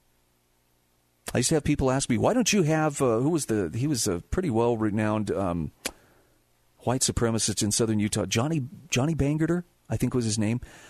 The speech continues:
Um, when I first moved to southern Utah, people would ask me, "Well, why don't you ever have him on your program? Why don't you have," you know, 'cause they wanted to hear some sensational, you know, they wanted to hear some, some rambling or incendiary kind of rhetoric.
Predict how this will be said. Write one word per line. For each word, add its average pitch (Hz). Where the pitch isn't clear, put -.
Um, 95
when 143
I 165
first 165
moved 151
to 117
southern 123
Utah, 110
people 120
would 110
ask 113
me, 104
"Well, 104
why 107
don't 185
you 180
ever 180
have 165
him 175
on -
your 117
program? 95
Why 110
don't 165
you 165
have," 165
you 165
know, 151
'cause 240
they 269
wanted 240
to 180
hear 190
some 175
sensational, 135
you -
know, 139
they 117
wanted 165
to 143
hear 156
some, 147
some 160
rambling 139
or 113
incendiary 156
kind 147
of 120
rhetoric. 127